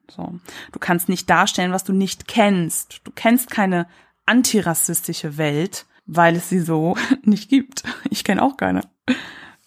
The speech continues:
So. Ähm, auch die Führungspositionen beim Lab, äh, irgendwelche Fürsten, irgendwelche Gruppenanführer, sind meistens weiß und männlich. Ähm, ja,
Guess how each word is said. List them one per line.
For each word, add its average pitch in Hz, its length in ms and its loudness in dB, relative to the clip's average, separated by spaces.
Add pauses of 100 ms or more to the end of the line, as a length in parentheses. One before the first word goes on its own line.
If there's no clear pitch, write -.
(120)
So. 175 280 0 (640)
Ähm, 180 520 2 (400)
auch 175 100 -2
die 208 120 -2
Führungspositionen 214 1500 2
beim 180 200 4
Lab, 185 480 2
äh, 160 280 2
irgendwelche 160 640 -6 (120)
Fürsten, 190 880 0
irgendwelche 170 800 0
Gruppenanführer, 180 800 0 (400)
sind 226 160 4
meistens 185 520 2
weiß 165 560 4
und 175 180 2
männlich. 170 640 2 (1200)
Ähm, 175 720 2 (1080)
ja, 160 480 -4